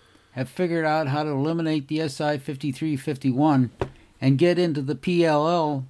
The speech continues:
of the R P twenty forty, and they produce the signals directly just by do-, doing something with the software and getting into the, the P L L. So they said,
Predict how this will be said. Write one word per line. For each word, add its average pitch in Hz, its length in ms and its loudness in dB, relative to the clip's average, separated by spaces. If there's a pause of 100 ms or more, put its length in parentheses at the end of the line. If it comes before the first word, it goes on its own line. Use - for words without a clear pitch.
of 139 140 -4
the 135 180 -2
R 143 220 -2
P 147 200 -4
twenty 160 320 -2
forty, 143 600 -2
and 139 160 4
they 147 120 4 (200)
produce 139 680 0 (520)
the 135 80 -2
signals 147 720 0 (160)
directly 147 600 2 (400)
just 147 240 -4
by 143 380 4 (360)
do-, 180 220 6
doing 160 260 2
something 147 380 2
with 139 100 2
the 139 80 -2
software 143 580 4
and 135 200 4
getting 151 200 4
into 139 180 4
the, 131 640 0
the 135 220 4
P 156 260 2
L 151 220 4
L. 147 220 4
So - 200 -2
they 147 120 4
said, 139 280 0